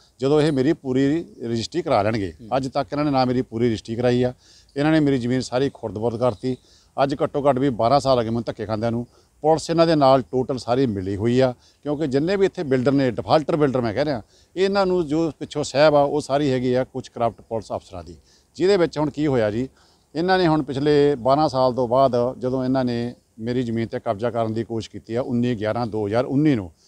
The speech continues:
Speaker 1: ਇਹ ਤਾਂ ਇੰਨਾ ਸ਼ੁਕਰ ਆ ਕਿ ਉੱਥੇ ਮੇਰੇ ਸੀ ਸੀ ਟੀ ਵੀ ਕੈਮਰੇ ਲੱਗੇ ਸੀ। ਇਹ ਜਿਹੜੇ ਕਬਜ਼ੇ ਵੀ ਨੇ, ਇਹ ਵੀ ਐਸ ਪੀ ਹਰਮਨਦੀ-, ਹਰਮਨਦੀਪ ਹਾਂਸ ਦੇ ਕਹਿਣ 'ਤੇ ਹੋਏ, ਐਸ ਐਸ ਪੀ ਚਹਿਲ ਸਾਹਿਬ ਦੇ ਕਹਿਣ 'ਤੇ ਹੋਏ ਨੇ। ਇਹ ਉੱਥੇ ਕਰਨ ਚਲੇ ਗਏ। ਜਦੋਂ ਇਹਨਾਂ ਨੇ ਦੇਖਿਆ ਵੀ ਉੱਥੇ
Speaker 2: ਤੁਹਾਨੂੰ ਕਿਵੇਂ ਪਤਾ ਵੀ ਕਬਜ਼ੇ ਉਹਨਾਂ 'ਤੇ ਕਹਿਣ 'ਤੇ ਹੋਏ ਆ?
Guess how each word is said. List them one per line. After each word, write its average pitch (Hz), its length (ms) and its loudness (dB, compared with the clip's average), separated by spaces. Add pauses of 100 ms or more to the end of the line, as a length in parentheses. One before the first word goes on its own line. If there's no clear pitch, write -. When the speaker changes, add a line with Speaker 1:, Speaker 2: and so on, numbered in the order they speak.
(320)
Speaker 1:
ਇਹ 135 80 -6
ਤਾਂ 175 120 -2
ਇੰਨਾ 160 200 4
ਸ਼ੁਕਰ 143 300 -2
ਆ 143 100 4
ਕਿ 135 100 -2
ਉੱਥੇ 143 420 0
ਮੇਰੇ 127 280 0
ਸੀ 127 160 -8
ਸੀ 127 140 -6
ਟੀ 123 140 -6
ਵੀ 123 140 -2
ਕੈਮਰੇ 117 300 -2
ਲੱਗੇ 107 260 -2
ਸੀ। 117 200 -6 (360)
ਇਹ 185 140 4
ਜਿਹੜੇ 196 180 4
ਕਬਜ਼ੇ 156 360 6
ਵੀ 196 100 4
ਨੇ, 123 220 2 (120)
ਇਹ 160 120 0
ਵੀ 180 120 4
ਐਸ 147 180 2
ਪੀ 160 160 -2
ਹਰਮਨਦੀ-, 127 460 4
ਹਰਮਨਦੀਪ 127 480 -2
ਹਾਂਸ 104 200 -2
ਦੇ 104 120 -8
ਕਹਿਣ 131 200 -4
'ਤੇ 139 100 -4
ਹੋਏ, 135 220 0 (340)
ਐਸ 127 100 -2
ਐਸ 131 140 -4
ਪੀ 139 120 -8
ਚਹਿਲ 123 220 0
ਸਾਹਿਬ 143 180 -2
ਦੇ 139 80 2
ਕਹਿਣ 117 240 -2
'ਤੇ 151 120 -4
ਹੋਏ 139 220 2
ਨੇ। 143 180 0 (340)
ਇਹ 165 80 0
ਉੱਥੇ 180 220 0
ਕਰਨ 135 260 0
ਚਲੇ 117 260 0
ਗਏ। 147 200 2 (360)
ਜਦੋਂ 143 260 0
ਇਹਨਾਂ 180 160 0
ਨੇ 175 60 -2
ਦੇਖਿਆ 156 320 0
ਵੀ 156 80 0
ਉੱਥੇ 156 340 -2
Speaker 2:
ਤੁਹਾਨੂੰ 180 380 2
ਕਿਵੇਂ 214 180 4
ਪਤਾ 185 200 4
ਵੀ 185 100 4
ਕਬਜ਼ੇ 156 340 2
ਉਹਨਾਂ 170 120 2
'ਤੇ 165 100 -4
ਕਹਿਣ 143 200 0
'ਤੇ 123 100 -6
ਹੋਏ 104 200 -8
ਆ? - 40 -20